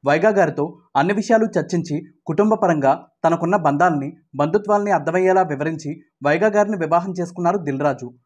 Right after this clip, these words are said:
వైగారెడ్డి రాజుగారి జీవితంలో అడుగుపెట్టాక ఆయన మునుపటి ఎనర్జీతో మరింత మంచి సినిమాలు తీస్తూ ముందుకెళ్తున్నారు.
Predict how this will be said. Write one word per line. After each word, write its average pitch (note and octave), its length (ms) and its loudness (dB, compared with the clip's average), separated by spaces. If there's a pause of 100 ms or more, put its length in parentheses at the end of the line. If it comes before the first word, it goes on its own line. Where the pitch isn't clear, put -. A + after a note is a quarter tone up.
(180)
వైగారెడ్డి D#3 600 0 (220)
రాజుగారి F#3+ 360 2
జీవితంలో F#3+ 400 0
అడుగుపెట్టాక D#3 560 -2 (300)
ఆయన E3 200 8
మునుపటి F3 400 6
ఎనర్జీతో F3 600 4 (220)
మరింత A3 320 4
మంచి G#3 280 4
సినిమాలు G3 360 4
తీస్తూ F#3 280 2
ముందుకెళ్తున్నారు. D3+ 720 2